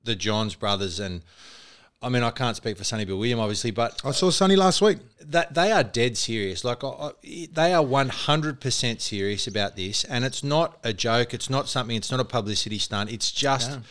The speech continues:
Speaker 1: they genuinely wanna see
Speaker 2: But
Speaker 1: rugby
Speaker 2: they
Speaker 1: league
Speaker 2: see,
Speaker 1: grow
Speaker 2: they,
Speaker 1: in
Speaker 2: they,
Speaker 1: that
Speaker 2: they
Speaker 1: country.
Speaker 2: understand, like, the rosters of N R L teams, fifty percent Polynesian. You know what I mean? Like, they, they understand where the game's going, where our strengths lie, and we're trying to embrace that,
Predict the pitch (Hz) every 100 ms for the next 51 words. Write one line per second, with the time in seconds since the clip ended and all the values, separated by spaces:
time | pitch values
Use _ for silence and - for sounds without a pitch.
0 | - - - 139 160 131 139 131 120 113
1 | 113 - 107 101 101 127 - 101 95 139
2 | 101 131 135 127 123 135 131 143 151 131
3 | - 147 156 117 107 - 113 110 107 113
4 | 147 - 147 117 120 113 127 127 120 135
5 | 156 - 107 95 - 131 - 117 117 143
6 | 143 160 160 170 185 131 92 101 - 147
7 | 151 156 175 156 156 156 160 151 170 170
8 | - 165 147 131 156 147 139 139 135 -
9 | 135 156 147 117 131 139 127 - - 135
10 | 151 - 139 139 120 95 - - - -
11 | - 147 139 - 165 151 135 104 120 139
12 | 185 - 131 113